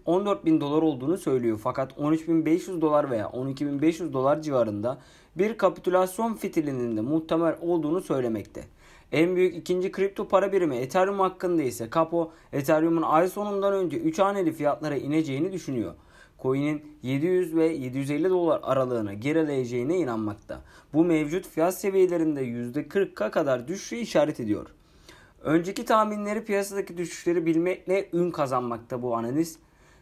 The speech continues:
Kripto para piyasasına yönelik doğru tahminleriyle geniş çapta takip edilmekte. Özellikle bu yıl Haziran ayındaki kripto para çöküşünü doğru öngörmesiyle öne çıktı. Bu nedenle Capo'nun tahminleri son zamanlarda merakla beklenmekte. Çünkü yatırımcılar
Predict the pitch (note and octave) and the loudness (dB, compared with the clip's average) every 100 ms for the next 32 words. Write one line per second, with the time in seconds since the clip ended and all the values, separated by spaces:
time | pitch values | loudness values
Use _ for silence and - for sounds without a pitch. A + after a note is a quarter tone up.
0 | - - F3 F3+ F#3+ F3+ F3+ F#3 F3 F3 | -6 2 2 2 0 2 0 0 -2 -2
1 | F#3 F#3 F3+ F3+ F3+ E3+ D#3+ E3+ F#3 G3+ | 0 2 2 0 -2 2 2 2 2 2
2 | F#3+ F#3+ F#3 F#3+ G3+ G#3 D3+ E3+ A3+ - | 2 0 -2 -2 -2 -2 2 2 2 0
3 | F3 D#3+ F3 G#3+ A#3 - G3+ E3+ E3 A#3 | 0 0 -4 -4 -6 -6 -2 -2 -2 -6
4 | - C#3+ C3+ B2+ A2 G#2 G2 G#2+ A#2+ B2+ | -2 0 0 -2 -4 -4 -4 0 0 0
5 | - C3+ D3 D3 C#3 C3+ D3+ E3+ E3+ E3+ | -4 -2 0 0 -2 0 0 2 2 0
6 | D#3+ - F3 F3 F#3 F3+ F3+ F#3 G3 E3 | -2 -2 -2 0 -2 0 -2 -2 -10 -8
7 | C3+ B2 C3+ D3 D#3 C#3 A#2 A2+ A2 D3+ | -8 -4 0 0 0 0 -2 -2 -4 0
8 | F#3+ D#3+ B2+ - - D#2 - - - - | 2 0 -2 -14 -16 -18 -20 -20 -20 -20
9 | - A#2+ B2+ C3 C3+ C3 C3+ C#3 C#3+ C#3+ | -6 -2 0 0 -2 -4 -6 -4 -6 -2
10 | D3+ C#3+ C#3+ C#3+ D3+ D#3 - C#3+ D#3+ F#3 | 0 0 -2 -2 -2 -4 -2 0 2 2
11 | F3+ E3+ D#3+ B2+ A2 A2+ D#3 E3+ - G3 | 2 2 0 0 -2 -2 0 -2 -2 -2
12 | E3 - A#2+ G#2+ G2 - G#2 A2 A2+ A#2+ | -2 -2 -4 -4 -4 -8 -14 -10 -6 -4
13 | A2+ A#2+ A2+ A2 A#2 | -4 -4 -6 -4 -4